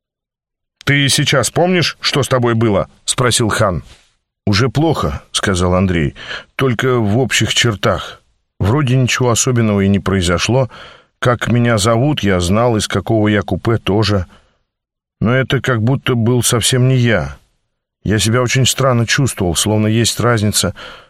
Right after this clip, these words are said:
в каком вагоне ехать. Словно у всего происходящего появилось бы больше смысла, если бы скатерть в ресторане была чистой. Или если бы по телевизору показывали другие хари, понимаешь?»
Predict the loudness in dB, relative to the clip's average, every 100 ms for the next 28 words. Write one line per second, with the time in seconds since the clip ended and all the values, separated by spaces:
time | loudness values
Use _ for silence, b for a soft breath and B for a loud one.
0 | B -4 -4 0 0 2 2 0 0 0
1 | -2 -4 -14 -16 _ _ _ _ _ _
2 | _ _ _ -2 0 0 0 -2 -6 B
3 | B -2 0 0 0 0 -2 0 0 0
4 | 0 2 0 0 0 0 2 2 2 0
5 | 0 0 0 0 -2 0 0 0 -2 -4
6 | B B B -2 0 0 -2 0 0 0
7 | 0 -2 -2 -2 0 2 2 2 2 2
8 | 0 0 0 -2 -4 -6 _ _ _ _
9 | _ -2 0 2 2 0 0 0 0 -2
10 | -2 0 2 2 2 0 -4 B B B
11 | _ -4 -2 0 0 0 0 0 0 2
12 | 0 0 2 2 0 0 0 2 2 0
13 | -6